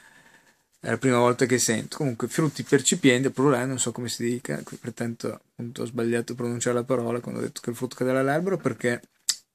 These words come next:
eh, non conosco il singolare della parola, però frutto che non si raccoglie, che si omette di raccogliere, è un frutto percipiente, quindi rimane attaccato alla cosa madre, eh, diciamo, non si separa mai perché nessuno lo raccoglie, finché, eh,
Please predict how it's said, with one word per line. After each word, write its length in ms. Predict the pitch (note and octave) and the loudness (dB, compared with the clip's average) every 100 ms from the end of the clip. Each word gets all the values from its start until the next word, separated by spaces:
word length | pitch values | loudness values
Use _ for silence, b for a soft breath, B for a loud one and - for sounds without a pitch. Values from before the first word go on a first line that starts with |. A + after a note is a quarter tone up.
| _ B2+ | _ -14
eh, 120 | G#2 | -10
non 140 | B2 | -8
conosco 340 | A#2 B2 B2 B2+ | -4 -2 -2 -2
il 40 | |
singolare 400 | A#2+ B2+ B2 A#2+ | -2 -2 0 0
della 180 | B2 A#2+ | 0 -2
parola, 280 | A#2 - - | -4 -8 -4
però 260 | - C#3+ B2 B B B B B B | 4 4 4 B B B B B B
frutto 500 | - D#3+ C3+ - A#2 | 2 4 4 2 -4
che 120 | C3+ | 0
non 120 | C#3 | 2
si 140 | C3+ D3 | 6 6
raccoglie, 840 | C#3 - B2+ A#2+ A#2+ D3+ F#3 - _ _ _ _ _ _ _ - - _ - | 6 4 2 2 -2 -2 -6 -12 _ _ _ _ _ _ _ -8 -8 _ -14
che 100 | - | -4
si 120 | B2+ C3+ | 0 4
omette 300 | C3+ C3+ B2+ | 4 4 4
di 80 | |
raccogliere, 640 | C3 E3+ C3+ A#2+ C3+ D#3+ - | 4 4 2 2 0 -2 -4
è 60 | |
un 60 | E3+ | -6
frutto 300 | D3 B2+ A#2 | -4 -6 -4
percipiente, 560 | - - A#2 A#2 C3 - | -6 -4 -6 -6 -8 -2
quindi 180 | C#3+ | -2
rimane 160 | B2 C#3+ | 2 2
attaccato 400 | C#3+ C#3 D3 C3 | 2 2 2 2
alla 80 | A#2+ | 2
cosa 180 | C#3 D#3+ | 2 2
madre, 640 | D3+ D3+ D#3+ E3 E3 - - | 2 2 2 0 -2 -10 -14
eh, 520 | B2+ A#2+ A1+ - - A1 | -8 -8 -8 -8 -10 -8
diciamo, 640 | - B1+ A1+ G1+ - - B B B - | -8 -8 -8 -10 -12 -16 B B B -12
non 120 | B2 | -4
si 100 | A#2+ | 0
separa 380 | C3 C3 C3+ D#3 | 2 2 2 2
mai 180 | C3+ C3 | 0 -2
perché 220 | A2+ A2 | -4 -6
nessuno 260 | A2 C3+ - | -6 -6 -8
lo 60 | |
raccoglie, 500 | - - B2+ - - B B B | -10 -4 -4 -4 -14 B B B
finché, 640 | - A#2 - A#2+ C3 C#3+ - | -12 -8 2 4 4 0 -6
eh, 360 | A2 A#2 A2 | -8 -6 -8